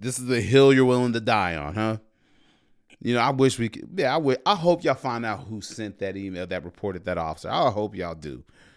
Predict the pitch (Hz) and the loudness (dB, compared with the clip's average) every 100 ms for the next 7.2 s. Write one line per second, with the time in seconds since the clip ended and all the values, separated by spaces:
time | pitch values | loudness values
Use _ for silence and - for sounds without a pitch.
0 | _ _ _ - 113 139 143 135 135 120 | _ _ _ -4 0 4 4 4 0 2
1 | 120 110 98 107 110 107 104 98 113 107 | 0 0 -2 -2 -4 -2 -4 -4 -4 -4
2 | 101 101 98 95 87 - 98 82 73 71 | -4 -6 -6 -6 -6 -4 -6 -6 -10 -12
3 | 71 69 65 73 _ _ _ _ _ _ | -14 -14 -14 -18 _ _ _ _ _ _
4 | 233 226 98 76 101 113 107 98 - - | -12 -10 -12 -8 -4 -2 -4 -6 -8 -8
5 | 101 90 82 78 87 87 101 123 285 226 | -8 -8 -10 -10 -10 -8 -8 -4 -2 -2
6 | 113 143 165 131 - 104 - - - 104 | -4 -6 -6 -6 -8 -10 -10 -16 -10 -10
7 | - 85 | -10 -16